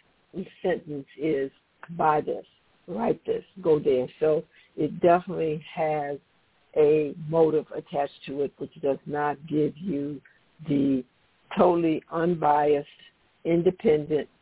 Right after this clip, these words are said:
full disclosure of any aspect of the body. And this has to stop. And so, you know, the Jewish University of Immortal Sciences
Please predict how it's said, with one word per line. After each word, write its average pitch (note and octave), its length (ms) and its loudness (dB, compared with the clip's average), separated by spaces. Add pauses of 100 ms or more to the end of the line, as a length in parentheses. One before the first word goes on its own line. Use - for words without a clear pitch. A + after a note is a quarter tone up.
(560)
full G#3 460 6
disclosure E3+ 1000 2 (380)
of D#3 160 2 (160)
any G3 280 4
aspect D#3+ 560 -2
of D3 180 -8
the D#3+ 60 -8
body. F#3+ 440 2 (800)
And D#3+ 180 -4
this F3 200 2
has C#3+ 280 2
to - 160 -16
stop. - 280 0 (160)
And F3+ 340 -6
so, C#3 340 0
you E3 180 -4
know, C#3 300 -2 (260)
the C3+ 180 2 (120)
Jewish E3 240 2
University D#3 460 0
of C#3 80 -6
Immortal D3+ 480 2
Sciences D3+ 460 -4